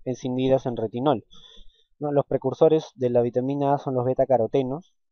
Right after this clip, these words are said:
sobre todo se encuentran en vegetales como la zanahoria, por ejemplo.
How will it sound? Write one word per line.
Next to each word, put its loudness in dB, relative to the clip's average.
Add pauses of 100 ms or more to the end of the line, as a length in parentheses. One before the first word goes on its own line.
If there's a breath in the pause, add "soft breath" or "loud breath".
sobre -8
todo -2
se -18
encuentran -6
en -10
vegetales -2
como -8
la -2
zanahoria, -2
por -2
ejemplo. -10